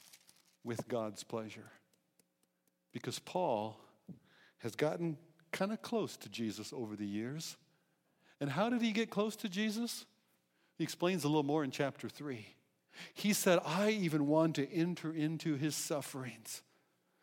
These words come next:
so that I may know him." Knowing him was what mattered most to Paul.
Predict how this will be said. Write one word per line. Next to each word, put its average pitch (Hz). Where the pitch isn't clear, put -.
so 127
that 117
I 131
may 123
know 110
him." 101
Knowing 127
him 107
was 104
what 110
mattered 107
most 110
to -
Paul. -